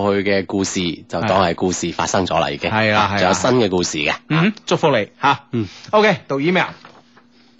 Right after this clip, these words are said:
Speaker 2: <coughs> 誒，規矩我知嘅。<laughs> 呢封 email，一嚟就呢句咯。
Speaker 1: 係啊，係啊，係啊。
Speaker 2: <laughs> 規矩我知嘅，多，多嘢咧我唔識講啦，講少少啊。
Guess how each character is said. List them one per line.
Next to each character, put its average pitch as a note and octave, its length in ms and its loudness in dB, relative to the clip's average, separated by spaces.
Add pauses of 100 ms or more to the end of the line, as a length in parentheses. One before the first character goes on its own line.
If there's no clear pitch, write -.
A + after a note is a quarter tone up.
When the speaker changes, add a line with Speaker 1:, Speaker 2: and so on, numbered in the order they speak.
(260)
Speaker 2:
<coughs> - 80 -6 (3250)
誒， G3 240 4
規 D#4 260 2
矩 B3 200 4
我 G3 100 6
知 G#3 140 -4
嘅。 D#3 180 -2 (400)
<laughs> - 0 -
呢 G#3 560 2
封 F#3 180 0
email， D3 260 0 (180)
一 A#3 240 -8
嚟 C3+ 300 2
就 D3 100 4
呢 D#3 120 0
句 C3+ 100 0 (100)
咯。 A2 200 -4
Speaker 1:
係 - 140 0
啊， G#2+ 160 4
係 F2+ 120 0
啊， D#2+ 460 -2
係 G#3 60 2 (140)
啊。 C3+ 80 -2 (100)
Speaker 2:
<laughs> - 120 -14
規 D4 380 2 (160)
矩 - 60 2
我 C#3+ 140 2
知 C3 120 -4
嘅， A2+ 180 -2
多， A3+ 460 4 (120)
多 A3+ 320 4
嘢 E3 160 4
咧 F#3+ 80 2
我 D3 140 2
唔 G2 60 -8
識 - 120 -6
講 A#2 200 0
啦， B2 160 0
講 C3 200 0
少 C#3 160 0
少 A#2+ 260 -2
啊。 A#2 220 0